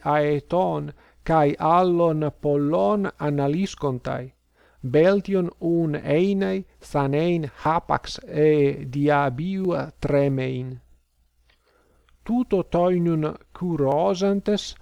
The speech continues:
ὥρμεζαν κατὰ ταὐτῶν εἰς τὴν λίμνην, ὡς εἰς ὥρτὴν ἐμπεζουοῦμενοι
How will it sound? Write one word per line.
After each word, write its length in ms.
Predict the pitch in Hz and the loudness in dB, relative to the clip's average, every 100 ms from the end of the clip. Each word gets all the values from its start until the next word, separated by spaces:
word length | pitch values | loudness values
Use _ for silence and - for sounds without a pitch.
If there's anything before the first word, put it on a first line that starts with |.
| - _ - | -20 _ -4
ὥρμεζαν 880 | 147 147 190 208 175 143 127 139 127 127 | 0 4 4 4 2 0 0 0 -2 -6
κατὰ 440 | - 139 - 160 156 - | -2 0 4 4 2 0
ταὐτῶν 760 | 135 131 131 - - 190 214 180 | 0 0 -2 -6 -2 -2 -2 -4
εἰς 440 | 143 151 143 - - | -2 0 -2 -6 -4
τὴν 380 | 147 143 135 139 | 0 2 0 -2
λίμνην, 680 | 135 175 214 220 226 220 226 _ _ _ _ - | -2 0 0 0 0 -2 -6 _ _ _ _ -2
ὡς 340 | 170 160 - - | 0 0 -2 -2
εἰς 360 | 160 156 151 - | 2 2 0 -4
ὥρτὴν 680 | - 139 143 143 170 175 170 - | -2 0 0 0 0 2 0 -6
ἐμπεζουοῦμενοι 1200 | 151 143 143 147 139 120 117 139 190 214 208 208 | -2 -2 0 0 2 0 -2 0 0 0 0 -2